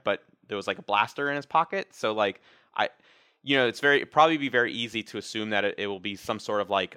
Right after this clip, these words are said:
Uncharted-ish game. Actually, even she kind of inferred that, you know, with, you know,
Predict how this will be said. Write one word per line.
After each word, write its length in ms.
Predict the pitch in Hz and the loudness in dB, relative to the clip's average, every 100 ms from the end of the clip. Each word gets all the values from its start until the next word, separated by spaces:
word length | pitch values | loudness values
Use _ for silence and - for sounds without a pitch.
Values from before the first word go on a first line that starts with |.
| - | -8
Uncharted-ish 880 | 98 - - 101 98 - 98 - - | -8 -6 -2 -2 -4 -6 -8 -8 -8
game. 340 | 98 98 101 | -6 -4 0
Actually, 300 | 110 - 107 | 0 0 -2
even 400 | 101 123 104 95 - | -2 -4 -6 -8 -14
she 380 | - - 139 123 | -12 -6 -6 -6
kind 220 | - 98 92 | -6 -4 -4
of 140 | - _ _ _ _ _ _ | -10 _ _ _ _ _ _
inferred 460 | 104 92 - 95 85 | -12 -8 -4 -4 -4
that, 280 | 92 95 - _ - _ _ _ _ | -6 -6 -8 _ -20 _ _ _ _
you 140 | 117 110 | -4 0
know, 100 | 101 | 0
with, 400 | 101 113 - - | 2 0 0 -10
you 120 | 110 | -4
know, 160 | 101 | -4